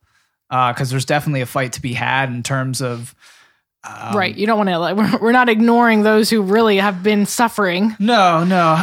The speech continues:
Speaker 1: And, and I'm thinking of both, uh, I'm thinking of both the, there's a huge death toll to this virus because it's real and, and it is scary for some people. It is scary for,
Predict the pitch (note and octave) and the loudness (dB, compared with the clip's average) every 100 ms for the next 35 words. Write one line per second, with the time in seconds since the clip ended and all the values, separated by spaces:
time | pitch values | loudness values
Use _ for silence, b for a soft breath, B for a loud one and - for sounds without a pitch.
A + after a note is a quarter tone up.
0 | - A3 A3+ B3+ C4 C4 C4 B3 A3+ G3+ | 0 -2 0 2 2 2 0 0 0 0
1 | D3+ F#3 F#3 E3 - _ _ _ _ _ | 2 2 2 -2 -8 _ _ _ _ _
2 | - D#3+ B B B _ - F3 F#3+ A#3 | -18 -16 B B B _ -10 -6 -2 0
3 | G3 F#3 D#3+ C#3 E3 E3 - - C#3+ D#3 | 0 0 0 0 0 0 -4 -10 -2 0
4 | D3+ D3 D3 D3 B B _ _ _ _ | 0 0 -2 -4 B B _ _ _ _
5 | _ _ _ _ _ _ _ _ _ _ | _ _ _ _ _ _ _ _ _ _
6 | D#3+ E3+ D#3+ - G#3 F3 D#3+ D#3+ D#3+ - | -6 -4 -2 -2 -2 -2 -2 -2 -2 -4
7 | F3 F#3 G3+ _ _ _ _ _ - D#3 | -2 -2 -4 _ _ _ _ _ -6 -4
8 | C#3+ C3 C#3+ D3 E3+ F3 - D3 C3 A#2 | -2 -2 -2 0 -2 -6 -6 -6 -6 -6
9 | - C#3 D3 E3 F#3+ - _ _ _ - | -8 -4 -4 -4 -8 -14 _ _ _ -6
10 | C#3 C3+ C3 B2+ B2+ A#2+ _ - D#3 G3+ | -4 -2 -2 -4 -8 -10 _ -6 -4 -2
11 | A3+ - - A#2+ G#2 A#2+ - _ _ - | -2 -4 -4 -6 -6 -12 -16 _ _ -8
12 | D3+ - C#3 A#2+ A#2+ G#2+ G#2 A2+ _ _ | -6 -4 -4 -4 -8 -12 -16 -18 _ _
13 | - D#3+ G3 - - C3+ A#2 A#2 - C3 | -6 -2 0 -2 -2 -4 -4 -8 -8 -8
14 | B2 A#2 A2+ B2 | -6 -8 -8 -10